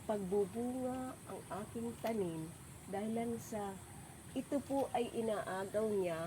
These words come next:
ang mga, ah, bitamina ng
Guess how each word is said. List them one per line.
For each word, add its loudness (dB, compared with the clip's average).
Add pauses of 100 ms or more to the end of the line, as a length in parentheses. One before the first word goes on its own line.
(720)
ang 2
mga, 0 (1000)
ah, -4
bitamina 4
ng 6